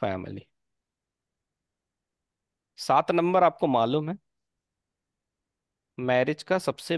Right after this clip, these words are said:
बेसिक रिक्वायरमेंट नंबर है, ठीक है। इसको एक्चुअल में कहते हैं लीगल स्पाउस, ठीक है। यही आपका कानूनी, जैसे आप किसी के साथ लिव इन में रह रहे हैं तो वो आपका लीगल स्पाउस नहीं है,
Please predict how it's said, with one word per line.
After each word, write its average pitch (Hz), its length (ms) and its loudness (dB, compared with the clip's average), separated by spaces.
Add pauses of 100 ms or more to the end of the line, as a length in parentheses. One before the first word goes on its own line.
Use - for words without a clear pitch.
(120)
बेसिक 127 460 -2
रिक्वायरमेंट 123 800 0
नंबर 104 380 -2
है, - 180 -6 (500)
ठीक - 180 -8
है। 175 160 -2 (680)
इसको - 300 0
एक्चुअल 170 280 -2
में 165 120 0
कहते 156 220 -2
हैं 185 80 0
लीगल 147 500 2
स्पाउस, - 720 -6 (520)
ठीक 120 220 -12
है। 156 160 -10 (400)
यही 135 220 0
आपका 139 280 0
कानूनी, 123 640 0
जैसे 131 200 -2
आप 147 100 -2
किसी 143 220 -6
के 156 80 -4
साथ 151 120 -4
लिव 127 240 -2
इन 135 200 -6 (220)
में 127 120 0
रह 127 200 -2
रहे 123 120 0
हैं 104 120 -4
तो 120 100 -8
वो 120 60 -4
आपका 120 220 -4
लीगल 123 320 -4
स्पाउस - 380 -6
नहीं 107 260 -4
है, - 120 -18